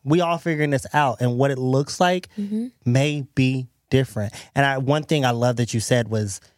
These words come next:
Speaker 1: "Set that expectation."
Speaker 2: Mm-hmm.
Speaker 1: And the moment I start doing that was the moment I start realizing,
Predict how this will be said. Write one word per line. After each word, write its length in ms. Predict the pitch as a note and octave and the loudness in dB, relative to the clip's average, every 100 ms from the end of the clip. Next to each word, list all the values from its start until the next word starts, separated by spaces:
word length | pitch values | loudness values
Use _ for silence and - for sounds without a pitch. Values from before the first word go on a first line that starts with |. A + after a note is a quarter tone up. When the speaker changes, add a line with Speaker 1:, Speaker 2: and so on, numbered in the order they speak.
| _ | _
Speaker 1:
"Set 260 | - - E3+ | -2 0 2
that 120 | F3+ | 0
expectation." 680 | D3+ - A#2 - A2 - - - _ - | -2 -2 -4 -2 -4 -4 -10 -14 _ -4
Speaker 2:
Mm-hmm. 600 | A3 G3+ G3+ G3 F3 F3 | -2 0 0 -2 -4 -4
Speaker 1:
And 320 | - D3 C3+ - | 0 0 0 -2
the 180 | C#3 C#3 | 0 2
moment 340 | C3 C3+ D3+ | 2 2 2
I 80 | D3 | -2
start 320 | C3+ C#3+ B2 A#2+ | 0 0 0 -2
doing 260 | A2+ A#2 | -2 0
that 260 | B2 C3+ B2+ | 0 0 0
was 160 | B2 | -2
the 100 | A2 | -2
moment 340 | A#2 A2+ A#2 A#2 - | -2 0 -2 -2 0
I 100 | A2+ | -2
start 340 | - B2 A2+ - | 2 0 0 -2
realizing, 760 | G#2+ A#2 A#2 B2 C3+ C#3 D3+ | 0 2 2 2 0 0 -2